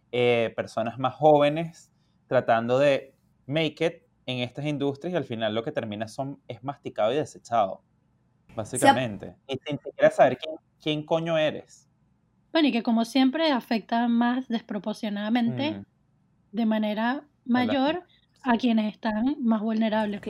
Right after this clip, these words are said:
Speaker 2: Claro.
Speaker 3: quienes tienen menos recursos, etcétera.
Speaker 2: Se ha puesto peor, pero siento que cada día s-, estamos desmantelando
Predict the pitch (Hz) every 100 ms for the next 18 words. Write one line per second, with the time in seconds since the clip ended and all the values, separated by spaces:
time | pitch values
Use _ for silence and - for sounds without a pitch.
0 | 170 - 202 208 202 202 208 208 233 302
1 | 311 285 - 254 254 254 - _ - -
2 | _ _ _ _ _ - 226 196 180 -
3 | _ - - 254 311 320 339 277 311 302
4 | 247 254 240 233 233 254 254 269 262 254
5 | - - - 233 233 247 254 269 - -
6 | - 240 - 208 196 247 254 240 214 196
7 | 180 180 170 165 160 175 175 190 226